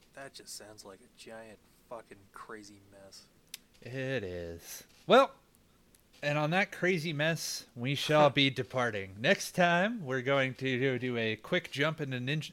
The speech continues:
Speaker 2: uh, into Independence Day.
Speaker 1: Yep.
Speaker 2: And then we're starting a new arc of the Teenage Mutant Ninja Turtles.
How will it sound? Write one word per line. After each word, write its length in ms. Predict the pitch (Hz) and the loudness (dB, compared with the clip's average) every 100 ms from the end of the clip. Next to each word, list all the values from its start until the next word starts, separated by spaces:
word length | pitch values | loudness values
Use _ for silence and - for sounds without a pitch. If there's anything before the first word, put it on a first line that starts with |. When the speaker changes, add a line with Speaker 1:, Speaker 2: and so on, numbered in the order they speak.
| - | -2
Speaker 2:
uh, 260 | 117 110 113 | 0 2 0
into 480 | 131 - 120 110 - 139 | -4 -4 -4 -4 -6 -6
Independence 520 | 139 113 240 214 - | -4 2 2 2 -4
Day. 260 | 101 87 - - - - _ _ _ 107 | -6 -6 -8 -20 -20 -20 _ _ _ -10
Speaker 1:
Yep. 180 | 117 - _ _ 104 | -10 -10 _ _ -8
Speaker 2:
And 420 | 104 104 104 95 | -6 -4 -6 -6
then 240 | 117 139 | -2 0
we're 120 | 143 139 | 0 -4
starting 440 | - 160 151 147 | 0 2 2 2
a 40 | |
new 220 | 143 180 185 | 0 2 4
arc 320 | 175 175 170 | 4 2 0
of 220 | 165 147 | -2 -2
the 80 | 160 | -6
Teenage 360 | 185 190 170 | -2 -2 -2
Mutant 220 | 202 185 190 | -4 -4 -4
Ninja 180 | 220 | -4
Turtles. 520 | 135 113 87 - - | -2 -2 -4 -10 -16